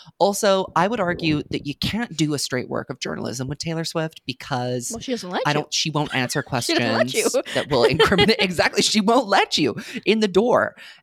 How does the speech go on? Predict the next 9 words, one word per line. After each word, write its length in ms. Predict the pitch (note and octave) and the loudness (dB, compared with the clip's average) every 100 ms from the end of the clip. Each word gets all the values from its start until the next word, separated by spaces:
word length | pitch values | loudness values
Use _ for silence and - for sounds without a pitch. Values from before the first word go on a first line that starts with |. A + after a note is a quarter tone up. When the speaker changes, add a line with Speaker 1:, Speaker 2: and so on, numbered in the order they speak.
| - | -4
Speaker 1:
And 160 | F3 F#3+ | 0 2
I 120 | G3+ | 0
think 380 | - A#3 C#4 - | 0 0 0 0
that 180 | G#3 | 0
he 160 | - G3+ | 0 0
mentioned 420 | F3+ F#3 A3 B3 | 2 0 0 -2
something 340 | G#3 F#3 E3+ D3 | -2 -2 -2 0
about, 300 | C3 B2+ - | 4 2 4
like, 460 | A#2 A2+ - - | 2 2 -4 -20